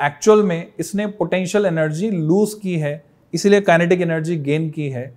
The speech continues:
तो इसका मतलब ये नीचे से ऊपर नहीं जा रहा था,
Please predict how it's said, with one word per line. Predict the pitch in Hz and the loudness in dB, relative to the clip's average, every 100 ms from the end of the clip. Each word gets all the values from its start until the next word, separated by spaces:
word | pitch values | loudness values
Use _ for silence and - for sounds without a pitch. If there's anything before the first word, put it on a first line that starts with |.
| _ _ _ - | _ _ _ -4
तो | 185 | -4
इसका | 180 214 202 | 0 2 2
मतलब | 165 175 190 | 2 2 2
ये | 190 202 - - _ _ _ _ - | 2 -2 -4 -18 _ _ _ _ -12
नीचे | 147 151 170 202 | -4 -4 0 0
से | 208 | 2
ऊपर | 190 170 - 214 | 2 2 6 6
नहीं | 208 196 | 6 4
जा | 175 | 4
रहा | 165 156 | 4 2
था, | 160 185 214 - | 2 0 -2 -14